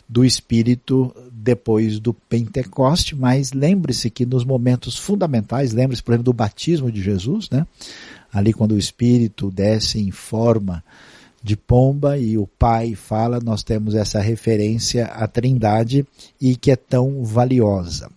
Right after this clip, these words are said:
Agora, vamos pensar um pouquinho, ó, nosso, nosso, nosso curso, nosso entendimento aqui vai envolver um pouco de teologia que a gente chama de teologia sistemática, vai envolver, claro,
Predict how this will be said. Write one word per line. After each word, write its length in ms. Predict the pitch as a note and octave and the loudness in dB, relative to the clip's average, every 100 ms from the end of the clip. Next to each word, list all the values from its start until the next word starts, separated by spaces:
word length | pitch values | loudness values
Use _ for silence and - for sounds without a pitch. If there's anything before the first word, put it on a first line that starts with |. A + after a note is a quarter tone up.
| - | -8
Agora, 420 | F#3 F#3 F#3+ F#3 - - - - | 0 2 2 0 -8 -20 -20 -8
vamos 220 | B3+ B3 | -2 -2
pensar 440 | - F#3+ C3 C#3+ D3 | 0 0 0 0 0
um 100 | C3+ | -2
pouquinho, 500 | A2 F#2+ D3 C#3 F#2+ | -6 -4 0 0 0
ó, 240 | G#2+ A2 | 0 0
nosso, 260 | G#2+ A#2 D3 | 0 -2 0
nosso, 420 | D#3+ E3 C#3+ A#2 | 0 2 0 -2
nosso 400 | C3 C3+ - G#2 - | -2 -4 -4 -8 -4
curso, 560 | D3+ D#3+ B2+ - - G2+ | 2 4 4 -2 -8 -6
nosso 280 | A2 - | -6 -4
entendimento 580 | G#2+ A2 G#2+ G2+ G#2+ G2+ | -6 -4 -4 -2 -2 -4
aqui 140 | G2+ C3 | -4 -4
vai 200 | C3+ C#3+ | -2 0
envolver 520 | B2 B2 G#2 B2 C3 - - - - - _ - | 2 2 2 0 -2 -8 -20 -20 -20 -20 _ -10
um 80 | A#2 | -2
pouco 320 | A#2+ D3+ C3+ | 2 4 2
de 120 | A2+ | -2
teologia 600 | G#2+ B2+ A#2 G#2+ G2 B2 | 0 2 2 2 0 -2
que 100 | A#2 | -2
a 40 | A2+ | -2
gente 180 | G#2+ | -4
chama 240 | - A#2 G#2+ | -2 -2 -2
de 80 | G2 | -4
teologia 380 | G2+ G#2 G2 | -6 -4 -2
sistemática, 880 | G2 - - F#2+ E2 F2+ - - F3+ G#3 _ _ _ _ _ _ _ - - F#2+ | -4 -6 -8 -8 -8 -12 -14 -2 0 0 _ _ _ _ _ _ _ -12 -12 -2
vai 200 | A#2+ C3+ | 2 2
envolver, 320 | A#2+ G#2+ A#2 | 2 2 0
claro, 520 | - A#2+ C3+ A#2 E2 | -2 -2 0 -2 -4